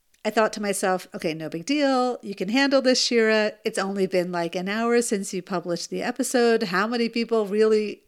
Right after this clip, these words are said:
have tried to tune in, you know, by that point?" So I fixed what needed to be fixed, and the new link was working. But apparently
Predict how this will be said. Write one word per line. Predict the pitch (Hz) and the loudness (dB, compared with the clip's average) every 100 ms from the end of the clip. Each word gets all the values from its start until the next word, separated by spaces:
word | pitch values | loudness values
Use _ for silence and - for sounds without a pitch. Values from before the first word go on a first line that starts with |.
| - | -6
have | 202 | -6
tried | - 190 196 | -2 -2 -2
to | 202 | -6
tune | 185 - 214 208 | -4 -2 0 2
in, | 214 196 | 0 0
you | 202 | -4
know, | 196 196 190 | 0 0 0
by | 190 | -2
that | 190 170 | -2 -2
point?" | - 180 165 - - - - _ _ _ | -4 -8 -8 -10 -20 -20 -20 _ _ _
So | - 262 240 233 - - | 2 4 6 4 0 -4
I | 233 | -4
fixed | - 311 311 - | 2 2 2 -4
what | 220 196 | -2 -2
needed | 196 180 | -2 -6
to | - | -6
be | 190 | -8
fixed, | - 415 427 - - _ | 0 0 0 -8 -10 _
and | 208 202 196 | -2 0 0
the | |
new | 196 208 202 | -2 -2 -2
link | 196 190 185 180 - | -2 -4 -4 -10 -10
was | 185 175 175 - | -4 -2 -2 -4
working. | 180 170 - - 180 _ _ _ _ _ _ _ | -4 -4 -6 -12 -16 _ _ _ _ _ _ _
But | 233 | -2
apparently | 233 269 349 339 262 247 | 0 0 -2 -2 -4 -4